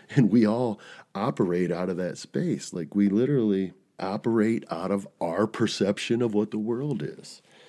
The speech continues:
And when you're in that space of me dumb, you might not be thinking clearly, and many times we're not. But you come up with so much crazy stuff.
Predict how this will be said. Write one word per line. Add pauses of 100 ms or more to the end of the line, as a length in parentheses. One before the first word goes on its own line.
(680)
And
when
you're
in
that
space
of
me
dumb, (460)
you
might
not
be
thinking
clearly,
and
many
times
we're
not. (1120)
But
you
come
up
with
so
much
crazy
stuff.